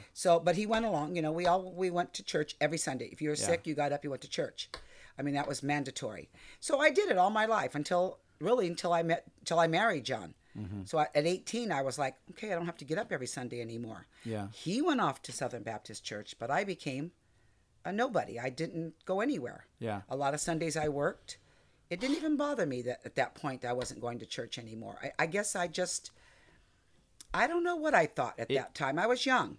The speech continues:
Speaker 2: it, well, and it, what, what,
Speaker 1: And
Speaker 2: am I
Speaker 1: I
Speaker 2: right to say it was something that you hadn't really processed as part of you?
Speaker 1: No.
Speaker 2: It was, like, something that
Speaker 1: Ye-,
Speaker 2: happened over there,
Speaker 1: yes.
Speaker 2: like you're going to your favorite restaurant
Speaker 1: Yes,
Speaker 2: or something, where you're like,
Speaker 1: exactly.
Speaker 2: "Hey, I
Speaker 1: I
Speaker 2: go
Speaker 1: never
Speaker 2: there,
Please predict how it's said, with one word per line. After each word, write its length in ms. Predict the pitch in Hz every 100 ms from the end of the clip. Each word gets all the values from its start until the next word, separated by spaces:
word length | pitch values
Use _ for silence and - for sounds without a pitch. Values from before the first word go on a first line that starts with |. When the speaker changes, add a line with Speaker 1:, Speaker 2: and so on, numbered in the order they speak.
| -
Speaker 2:
it, 120 | 165
well, 200 | 175 180
and 100 | 180
it, 80 | 170
what, 240 | 160 151
what, 320 | 143 156 156 -
Speaker 1:
And 120 | 165
Speaker 2:
am 60 | 175
I 60 | 143
Speaker 1:
I 20 |
Speaker 2:
right 240 | 151 156
to 80 | 143
say 200 | - 147
it 80 | 135
was 140 | 135
something 340 | 165 151 156 143
that 200 | 110 - _
you 240 | 120 120 139
hadn't 280 | 143 156 143
really 160 | 127
processed 480 | - 127 120 131 -
as 100 | 180
part 240 | - 156
of 140 | 127 104
you? 240 | 120 98
Speaker 1:
No. 400 | 170 180 147 101 - -
Speaker 2:
It 80 | 143
was, 180 | 143 143
like, 140 | 123
something 340 | - 139 156
that 60 | 143
Speaker 1:
Ye-, 40 | 131
Speaker 2:
happened 280 | 139 143
over 220 | 127 117 127
there, 260 | 156 160
Speaker 1:
yes. 340 | 190 147 - -
Speaker 2:
like 240 | 160 160
you're 100 | 156
going 220 | 156 175
to 40 | 156
your 80 | 147
favorite 320 | 156 139 117
restaurant 420 | 123 - 123 170
Speaker 1:
Yes, 200 | 180 139
Speaker 2:
or 20 |
something, 240 | 107 101 92
where 220 | 151 -
you're 100 | 135
like, 140 | 151 143 117
Speaker 1:
exactly. 140 | 139
Speaker 2:
"Hey, 180 | 170 143
I 140 | 139 151
Speaker 1:
I 40 |
Speaker 2:
go 100 | 175
Speaker 1:
never 180 | 180 175
Speaker 2:
there, 360 | 170 160 156